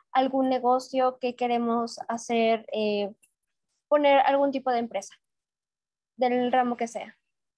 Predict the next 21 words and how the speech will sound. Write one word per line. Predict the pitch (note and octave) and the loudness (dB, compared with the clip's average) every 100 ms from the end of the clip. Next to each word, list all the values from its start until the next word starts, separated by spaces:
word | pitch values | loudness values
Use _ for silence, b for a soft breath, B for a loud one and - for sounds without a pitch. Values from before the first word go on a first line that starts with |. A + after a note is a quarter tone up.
| - | 0
Pero | C#4 C4+ | 4 6
en | C#4 | 6
realidad, | C#4 C4+ C#4+ D4 D4+ | 4 4 6 6 4
emprender | C#4+ C#4 C4+ C4 C4+ C#4+ D4+ | 2 2 2 2 4 4 4
va | D#4 D4+ | 2 0
más | D4+ D4 D#4 - | 2 0 -2 -4
allá | D4+ D4 C4+ | -6 2 2
de | C4+ C#4 | 2 -4
solamente | C4+ C4 C4 B3+ B3 | -4 -4 -4 -4 -8
esta | C4 C4 B3+ | -8 -8 0
parte | B3 A#3+ | 0 2
de | A#3+ A#3+ | 0 0
comercializar. | A3+ A3 G#3+ G#3 F#3+ - A#3 G#3+ - _ _ _ _ _ _ _ _ _ _ - | -2 -2 -4 -10 -12 -4 -4 -4 -16 _ _ _ _ _ _ _ _ _ _ -14
Yo | G#3 E4 F4 F4+ | 0 4 4 4
como | F#4 D#4+ | 2 2
persona, | - C4+ - C#4 C4 A3+ B3+ | 2 0 2 2 2 -2 -8
si | - C4 - | -10 -10 -4
quiero | C#4+ D4 D4 D4 C#4+ C#4 B3 A#3+ _ _ _ _ - - _ - _ _ _ | 2 4 4 6 6 6 4 0 _ _ _ _ -20 -20 _ -20 _ _ _
remodelar | - D4+ C#4+ C4+ C4+ C4+ | -2 2 4 6 6 4
mi | C#4 B3+ | 2 0
casa, | C4+ C4+ C#4+ F#4 | 2 2 0 -6